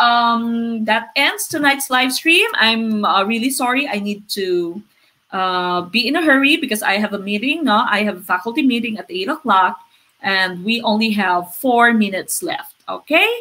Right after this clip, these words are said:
And so we end tonight's session with our closing prayer. Again, tomorrow night, we are going to have our live stream at seven thirty. Your, um, quizzes is going to be posted by seven A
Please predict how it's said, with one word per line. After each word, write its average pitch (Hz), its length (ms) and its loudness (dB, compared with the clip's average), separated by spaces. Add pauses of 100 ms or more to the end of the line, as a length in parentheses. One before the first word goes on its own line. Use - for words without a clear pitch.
(400)
And 294 240 2
so 311 320 4
we 359 320 2
end 311 240 2
tonight's 233 400 0
session 302 480 0
with 262 80 -4
our 214 240 0
closing 214 400 -4
prayer. 311 480 2
Again, 320 320 0
tomorrow 294 400 2
night, 320 320 0
we 277 160 -4
are 247 80 0
going 240 260 -4
to 262 60 -4
have 220 160 0
our 202 80 0
live 202 320 0
stream 247 160 -6
at 190 80 -8
seven 175 320 -6
thirty. 311 560 -2 (400)
Your, 208 480 2
um, 190 560 4
quizzes 285 400 0
is 214 80 -10
going 208 240 -4
to 226 80 -8
be 196 160 -6
posted 220 320 -4
by 196 160 -8
seven 302 320 -4
A 277 80 -2